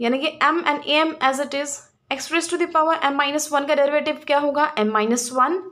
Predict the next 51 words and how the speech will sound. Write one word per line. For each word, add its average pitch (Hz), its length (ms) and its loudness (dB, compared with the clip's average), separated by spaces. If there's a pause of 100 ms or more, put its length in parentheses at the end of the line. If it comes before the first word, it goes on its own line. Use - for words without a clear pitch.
(280)
x - 160 -4 (220)
raised 247 240 2
to 240 100 0
the 233 140 2
power 214 280 4 (120)
m 240 180 0
minus 196 320 -4 (120)
two। 196 80 -6 (600)
तीनों 247 220 2
वैल्यूज 302 280 2
आ 311 140 6
गई, 339 240 0 (300)
उठा 269 440 2
के 339 100 2
इस 339 140 2
इक्वेशन 262 400 0
में 285 160 -2
पुट 262 200 0
कर 196 120 2
दो, 208 140 -2
कुछ 233 320 -2
तो 269 60 4
आएगा 254 300 4
ही, 294 220 0
उसके 262 240 -4
बाद 226 180 2
देख 277 200 0
लेंगे 262 280 -4 (880)
क्या 302 140 2
आएगा। 247 240 4
देखिए, 214 360 2 (400)
डी 233 120 0
टू 392 140 2
वाई 381 160 6
by 370 180 2
डी 330 100 4
एक्स 339 140 -4
स्क्वायर 330 200 -2
की 320 60 -4
वैल्यू 320 240 2
आप 302 120 0
यहाँ 285 200 2
रख 269 80 -2
दो, 262 180 0 (540)
प्लस 330 280 0 (140)
x - 240 -2 (680)
डी 214 240 -2
वाई 339 180 4
by 349 240 4
डी 330 100 0
एक्स, 339 280 -2